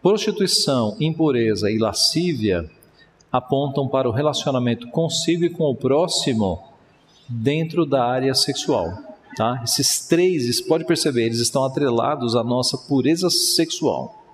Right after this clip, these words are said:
Idolatria e feitiçaria apontam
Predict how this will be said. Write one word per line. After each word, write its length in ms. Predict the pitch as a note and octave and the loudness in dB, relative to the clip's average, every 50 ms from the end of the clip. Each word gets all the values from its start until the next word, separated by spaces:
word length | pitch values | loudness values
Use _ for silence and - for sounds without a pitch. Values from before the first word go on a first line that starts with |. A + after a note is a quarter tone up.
| - - - - _ - - - - - - - _ - | -20 -20 -20 -20 _ -20 -18 -18 -18 -18 -20 -12 _ -4
Idolatria 920 | G#3+ G3+ G#3 G#3+ G3+ F#3 D#3+ - - - F3 G3+ G#3+ F#3+ D#3 B2 A2+ - | 0 2 2 4 4 2 0 0 0 0 0 2 2 2 4 2 2 2
e 80 | D3 C3+ | 0 -2
feitiçaria 1200 | A#2+ - - - F#3+ F3 - - D3+ - - - C3 B2 B2 D3+ F#3 G3 F3 C3+ G#2+ E2+ F2+ - - - - - - - - - - - | -2 0 0 0 0 0 -2 -2 -2 0 0 0 0 0 0 0 0 2 2 2 2 2 0 -4 -10 -18 -20 -20 -20 -20 -20 -20 -8 -4
apontam 840 | - B2 - - D#3+ E3 F#3 F#3+ F#3 D#3 - C3+ A2 F#2+ F2+ F2 | -4 -4 -2 0 0 0 0 0 -2 -2 -2 0 0 0 0 -2